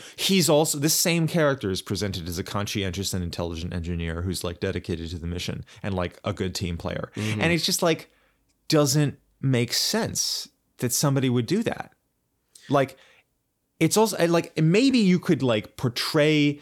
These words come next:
Speaker 1: like, if you're going to portray somebody making a mistake, you have to do that. You can't just, like, say they made a mistake.
Speaker 2: Right.
Speaker 1: It's a lack, it's a lack of showing again. You know,
Speaker 2: Right.
Speaker 1: this,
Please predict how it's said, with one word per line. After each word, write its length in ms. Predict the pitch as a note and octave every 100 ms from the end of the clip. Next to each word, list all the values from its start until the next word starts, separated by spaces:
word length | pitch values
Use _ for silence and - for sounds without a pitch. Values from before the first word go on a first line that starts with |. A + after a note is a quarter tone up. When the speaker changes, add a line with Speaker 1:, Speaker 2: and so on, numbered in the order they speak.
| - -
Speaker 1:
like, 140 | -
if 120 | E3
you're 120 | G#3+
going 140 | D4+ D4+
to 100 | A3+
portray 360 | G3+ - F3
somebody 320 | D#3 D3+ C3 A2
making 320 | G#2+ A2+ G2+
a 40 |
mistake, 440 | F2 - A2+ F#2 -
you 100 | F2+
have 100 | -
to 80 |
do 180 | F2 G2+
that. 220 | F#2 E2+
You 80 | A2
can't 260 | - D#3 B2
just, 160 | B2
like, 160 | G#2 F#2
say 520 | - - - F3 D#3
they 120 | C3 G#2
made 160 | F#2+
a 40 | F2
mistake. 480 | - - - - - -
Speaker 2:
Right. 320 | A2 F#2 D#2+
Speaker 1:
It's 120 | C3+ D#3
a 40 |
lack, 320 | C#3 E3+ G#3
it's 120 | D3+ D3+
a 60 |
lack 200 | C#3+ F#3+
of 100 | D3+
showing 540 | - F3+ D3+ G2+ - - _ -
again. 400 | A#2+ B2 G2+ - - -
You 200 | F#2+ A2+
know, 140 | A2+
Speaker 2:
Right. 100 | A#2+
Speaker 1:
this, 160 | C#3